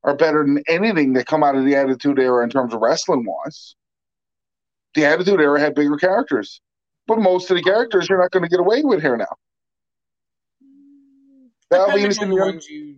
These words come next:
Speaker 2: go for, yeah.
Speaker 1: Val Venus and the Godfather are gonna be tag champs in twenty twenty-one. Yeah, cancel culture all the way, buddy.
Speaker 2: Fair,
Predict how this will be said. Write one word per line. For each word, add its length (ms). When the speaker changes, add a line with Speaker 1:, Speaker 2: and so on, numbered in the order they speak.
Speaker 2:
go 220
for, 380
yeah. 400
Speaker 1:
Val 220
Venus 280
and 100
the 40
Godfather 480
are 40
gonna 140
be 80
tag 260
champs 300
in 60
twenty 240
twenty-one. 560
Yeah, 220
cancel 360
culture 380
all 180
the 60
way, 200
buddy. 280
Speaker 2:
Fair, 640